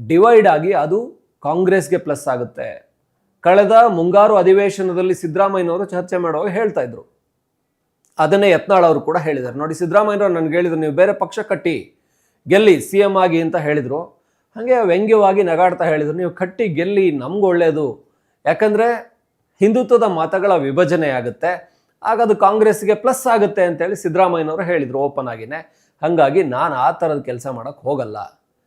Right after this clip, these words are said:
ನಾನ್ ಪಕ್ಷ ಕಟ್ಟೋದು, ಹಿಂದುತ್ವದ ಮತಗಳ ವಿಭಜನೆ ನನ್ನ ಉದ್ದೇಶ ಅಲ್ಲ. ನನ್ನನ್ನು ವಿರೋಧಿಸಿರೋದು ಯಾರು? ಈ ಕರ್ನಾಟಕದಲ್ಲಿರೋ ಅಷ್ಟು ಬಿ ಜೆ ಪಿ ಸಂಸದರಲ್ಲಿ ಯಾರೋ ಒಂದಿಬ್ರು ವಿರೋಧಿಸಿದಾರೆ ಅಷ್ಟೇ. ಎಲ್ರಿಗೂ ಯತ್ನಾಳ್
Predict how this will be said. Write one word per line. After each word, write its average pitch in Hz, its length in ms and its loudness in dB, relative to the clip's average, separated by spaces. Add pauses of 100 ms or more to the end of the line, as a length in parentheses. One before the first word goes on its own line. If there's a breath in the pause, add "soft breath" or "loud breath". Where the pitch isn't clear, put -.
(240)
ನಾನ್ 165 280 0
ಪಕ್ಷ 156 240 -2
ಕಟ್ಟೋದು, 170 580 0
ಹಿಂದುತ್ವದ 180 520 0
ಮತಗಳ 170 480 0
ವಿಭಜನೆ 151 520 -2
ನನ್ನ 131 220 -6
ಉದ್ದೇಶ 131 380 -6
ಅಲ್ಲ. 123 480 -8 (720)
ನನ್ನನ್ನು 233 320 2
ವಿರೋಧಿಸಿರೋದು 226 600 4
ಯಾರು? 139 720 0 (800)
ಈ 156 260 2
ಕರ್ನಾಟಕದಲ್ಲಿರೋ 175 920 -2
ಅಷ್ಟು 151 280 -2
ಬಿ 143 180 -2
ಜೆ 165 180 -2
ಪಿ 170 140 -4
ಸಂಸದರಲ್ಲಿ 147 760 -6
ಯಾರೋ 147 640 -4
ಒಂದಿಬ್ರು 196 440 -2
ವಿರೋಧಿಸಿದಾರೆ 190 540 2
ಅಷ್ಟೇ. 127 200 -10
ಎಲ್ರಿಗೂ 143 340 -4
ಯತ್ನಾಳ್ 190 380 0